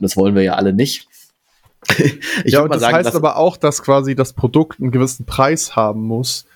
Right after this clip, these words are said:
Speaker 2: ähm, um solche Sachen überhaupt machen zu können. Das heißt, wenn ihr jetzt zum Beispiel ein günstiges Produkt anbietet, könnt ihr eigentlich gar keine Google Ads, äh, machen, weil die, die, die Kosten für die Akquisition einfach zu hoch sind, Cost of Acquisition,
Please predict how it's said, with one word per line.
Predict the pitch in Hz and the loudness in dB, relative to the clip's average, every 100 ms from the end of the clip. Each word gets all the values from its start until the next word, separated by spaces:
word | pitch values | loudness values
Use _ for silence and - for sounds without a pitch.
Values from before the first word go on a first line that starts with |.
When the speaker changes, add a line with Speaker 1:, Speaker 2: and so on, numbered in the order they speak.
| _ _ | _ _
Speaker 2:
ähm, | 113 113 - | 0 0 2
um | 151 151 | 0 2
solche | 131 131 123 | 2 2 2
Sachen | 131 139 | 0 2
überhaupt | 120 - | 0 0
machen | 135 139 | -2 -2
zu | - | -6
können. | 123 117 | -4 -2
Das | 107 - | 0 0
heißt, | 117 - | 0 0
wenn | 131 | 0
ihr | 131 | 0
jetzt | 127 | 0
zum | 127 | -2
Beispiel | 123 - 113 | -2 -2 -2
ein | 113 | 2
günstiges | 151 175 - 131 - | 2 2 -2 -4 -4
Produkt | - 131 165 - | -2 0 0 0
anbietet, | 117 123 127 135 - | -2 0 0 -2 0
könnt | 139 151 | 0 2
ihr | 151 117 | 0 2
eigentlich | 139 135 117 - | 0 0 -6 -2
gar | 123 135 | 0 0
keine | - 120 123 | 2 0 0
Google | 139 151 127 113 | 0 2 0 2
Ads, | 127 - - | 0 -2 -10
äh, | 117 98 107 | -4 -2 0
machen, | 120 156 - 127 147 - - - - | 0 0 0 -2 -2 -8 -20 -20 -2
weil | 120 123 | 0 2
die, | 117 110 | 0 -2
die, | 113 117 117 | -2 0 0
die | 110 | -2
Kosten | - 156 160 - 135 | -2 0 0 -2 0
für | 135 | 0
die | 120 | 2
Akquisition | - - 117 113 - 143 160 | 0 0 0 0 0 0 0
einfach | 123 120 | -2 -4
zu | - - 123 | -4 -2 2
hoch | 175 180 | 2 0
sind, | - 135 139 | 0 -2 0
Cost | 139 - | -4 -2
of | 113 | -2
Acquisition, | - 120 117 165 - 165 | 0 0 0 0 -2 -4